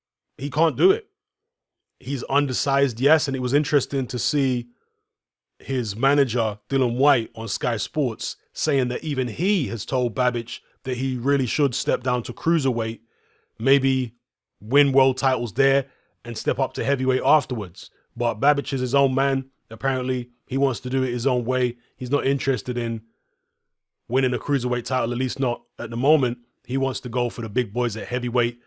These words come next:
He's not at all perturbed by the fact that he's very, very small. In fact, he's not even a big cruiserweight.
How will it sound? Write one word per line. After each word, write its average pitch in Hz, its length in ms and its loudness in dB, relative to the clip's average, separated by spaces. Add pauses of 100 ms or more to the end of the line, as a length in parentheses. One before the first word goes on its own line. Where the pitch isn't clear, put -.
(120)
He's 127 200 -4
not 131 300 0
at - 220 -8
all 156 160 6
perturbed 127 440 -2
by 117 100 0
the 113 80 0
fact 120 280 -6
that 113 100 -8
he's 113 240 -4
very, 127 260 0
very 117 180 -2
small. 135 300 0
In 113 80 -2
fact, 131 280 -6
he's 127 280 -6 (420)
not 165 220 0
even 139 220 0
a 123 40 0
big 123 240 0
cruiserweight. 143 640 0